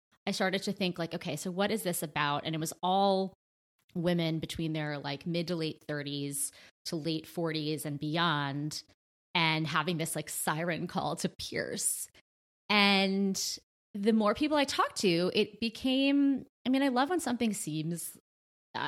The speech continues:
on the surface to just be, like, fun and, you know, accessorizing, but then there were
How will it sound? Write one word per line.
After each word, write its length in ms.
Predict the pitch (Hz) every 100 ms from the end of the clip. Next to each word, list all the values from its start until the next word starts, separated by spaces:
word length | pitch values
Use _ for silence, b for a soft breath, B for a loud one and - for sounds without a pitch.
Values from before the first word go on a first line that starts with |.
| -
on 140 | 170
the 80 | 160
surface 400 | - 151 160 -
to 80 | 175
just 220 | 160 -
be, 140 | 147 147
like, 340 | 139 139 - _ _ _ _ _
fun 440 | - 381 339 302 254
and, 460 | 226 202 202 196
you 80 | 208
know, 160 | 175 156
accessorizing, 800 | - - 269 262 220 214 208 208
but 120 | 180
then 140 | 180
there 120 | 180 175
were 340 | 196 240 294